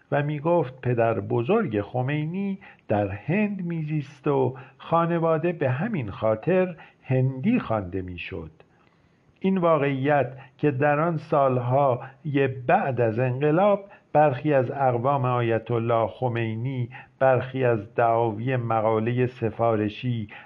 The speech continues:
از جمله ادعای حضور اجداد خمینی در هند، را تأیید کردند، تغییری در این واقعیت مهمتر نداشت که به محض چاپ مقاله در اطلاعات،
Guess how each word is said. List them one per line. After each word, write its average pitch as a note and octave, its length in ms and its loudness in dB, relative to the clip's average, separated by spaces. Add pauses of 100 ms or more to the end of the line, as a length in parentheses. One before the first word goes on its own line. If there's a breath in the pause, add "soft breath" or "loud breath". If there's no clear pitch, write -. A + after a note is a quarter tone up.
(140)
از D3 260 0
جمله A#2 440 -2
ادعای A#2 680 0
حضور A#2+ 640 -2
اجداد A2 520 -2
خمینی A2 760 -6 (320 loud breath)
در A#2 240 2
هند، A#2+ 520 -4
را G#2+ 160 4
تأیید C#3 760 -4
کردند، G#3 760 2 (280 loud breath)
تغییری D#3 640 2
در B2+ 220 2
این D3 240 0
واقعیت A#2+ 760 0
مهمتر A2+ 800 -2
نداشت A#2+ 800 -2 (300 loud breath)
که E3 120 0
به E3 120 0
محض D#3+ 360 -2 (180)
چاپ G#3 420 0
مقاله A#2 540 2
در B2+ 400 0
اطلاعات، F3 840 0